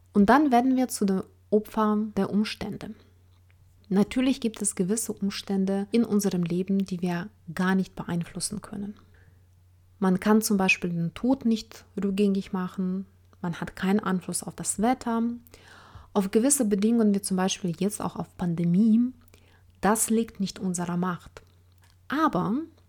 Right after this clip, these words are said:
wir können doch die Handlungsspielräume noch schaffen oder diese auch erobern und diese auch nutzen für die Eigenentfaltung und die, für die eigene Kreativität. Und damit können wir den sogenannten Circle of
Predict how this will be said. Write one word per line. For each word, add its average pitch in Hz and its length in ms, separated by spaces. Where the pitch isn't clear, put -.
wir 202 180
können 226 380
doch 220 240
die 185 220
Handlungsspielräume 185 1040
noch 175 180
schaffen - 640
oder 185 240
diese 175 320
auch 202 220
erobern 214 640
und 190 180
diese 254 300
auch 226 180
nutzen 220 640
für 190 140
die 175 160
Eigenentfaltung 196 1000
und 233 120
die, 214 80
für 190 180
die - 200
eigene 175 420
Kreativität. 175 800
Und 190 160
damit 240 420
können 240 340
wir 226 520
den 196 160
sogenannten 233 600
Circle 220 420
of - 180